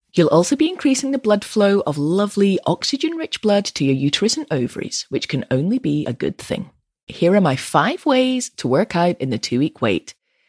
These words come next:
but always check with your doctor before getting started. Number one, make sure your body temperature doesn't get too high.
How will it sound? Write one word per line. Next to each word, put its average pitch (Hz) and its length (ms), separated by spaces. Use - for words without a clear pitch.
but - 220
always 226 480
check - 260
with 226 140
your 320 80
doctor 220 540
before 113 280
getting 151 300
started. - 520
Number 415 300
one, 160 380
make 214 360
sure - 200
your 320 180
body 269 280
temperature - 440
doesn't 160 420
get 165 260
too 143 220
high. - 380